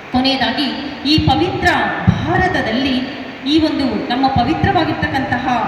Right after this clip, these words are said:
ಭಾರತ ದೇಶದಲ್ಲಿ ಎಲ್ಲ ಇದೆ. ಅಂದ್ರೆ, ಆ, ಈ ಒಂದು ಹಿಂದೂಗಳಿಗೆ ಭಗವದ್ಗೀತೆ ಇದೆ, ಶಾಸ್ತ್ರ ಇದೆ, ಪುರಾಣ ಇದೆ, ಆಗಮ ಇದೆ, ಮುಸಲ್ಮಾನರಿಗೆ ಕುರಾನ್ ಇದೆ, ಕ್ರೈಸ್ತರಿಗೆ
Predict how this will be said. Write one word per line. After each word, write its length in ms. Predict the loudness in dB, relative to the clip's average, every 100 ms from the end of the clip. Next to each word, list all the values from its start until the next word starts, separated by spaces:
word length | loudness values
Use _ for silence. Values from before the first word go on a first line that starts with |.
| 2
ಭಾರತ 540 | 4 4 2 2 0 -2
ದೇಶದಲ್ಲಿ 640 | -2 -2 -2 -2 -2 -2 -4 -6 -12 -8
ಎಲ್ಲ 220 | -2 0 2 2
ಇದೆ. 200 | 2 0 -2 -6 -4
ಅಂದ್ರೆ, 540 | -2 0 0 -2 -6 -8 -10 -4
ಆ, 160 | -2 0
ಈ 180 | 2
ಒಂದು 260 | 2 2 2
ಹಿಂದೂಗಳಿಗೆ 1080 | 0 4 4 6 4 4 4 4 0 0 0
ಭಗವದ್ಗೀತೆ 600 | 2 2 0 0 -2 0
ಇದೆ, 520 | -2 0 -2 -4 -4
ಶಾಸ್ತ್ರ 400 | -2 -2 -2 0
ಇದೆ, 360 | 0 0 0 -2
ಪುರಾಣ 480 | 2 4 6 4 2
ಇದೆ, 320 | 0 0 -2 -2 -4 -4
ಆಗಮ 260 | -2 0 0 0
ಇದೆ, 180 | -2 -2 -4 -8 -4
ಮುಸಲ್ಮಾನರಿಗೆ 840 | 0 2 2 2 0 0 0 -2
ಕುರಾನ್ 440 | 0 0 2 2 2
ಇದೆ, 240 | 0 0 -2 -6 -8 -4
ಕ್ರೈಸ್ತರಿಗೆ 640 | -2 0 2 2 4 2